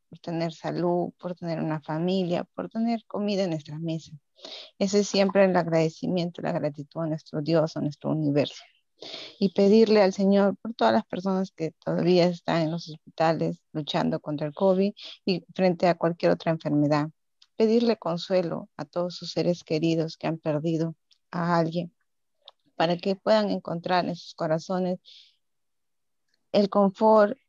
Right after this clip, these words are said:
y la sabiduría de que la persona que amaron mucho ya está con nuestro Dios y que ya está en mejor vida.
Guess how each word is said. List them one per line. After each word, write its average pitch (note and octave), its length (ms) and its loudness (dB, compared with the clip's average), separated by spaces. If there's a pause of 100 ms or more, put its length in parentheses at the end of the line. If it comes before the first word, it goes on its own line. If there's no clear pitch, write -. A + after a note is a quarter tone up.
y F#3+ 140 4
la F3 140 4
sabiduría F3+ 640 4
de F3 120 0
que - 120 -8
la F3 100 -2
persona G3+ 400 -4
que F3+ 100 -8
amaron F3 400 -2
mucho F3 320 -6
ya D#3+ 140 -4
está D#3+ 240 -6
con - 200 -8
nuestro - 380 -6 (160)
Dios F#3 540 -2 (540)
y F#3+ 120 -4
que E3+ 260 2
ya E3 220 2 (100)
está E3 560 -2
en F3 140 -4
mejor D#3+ 360 -2
vida. D3+ 300 0